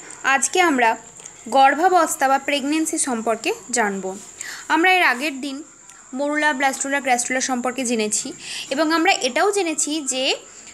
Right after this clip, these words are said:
জরায়ুর endometrium স্তরে সাধারণত ব্লাস্টুলা দশায় কিন্তু ভ্রূণটা রোপিত হয়।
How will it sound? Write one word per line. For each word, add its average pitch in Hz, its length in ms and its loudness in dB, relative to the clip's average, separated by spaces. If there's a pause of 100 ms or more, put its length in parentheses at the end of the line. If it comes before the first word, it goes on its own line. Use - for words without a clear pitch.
(100)
জরায়ুর 294 540 4
endometrium 370 760 0
স্তরে 226 400 0
সাধারণত 302 580 0
ব্লাস্টুলা 262 680 2
দশায় 226 480 0
কিন্তু 233 320 -2
ভ্রূণটা 247 520 0 (180)
রোপিত 254 320 -4
হয়। - 240 -8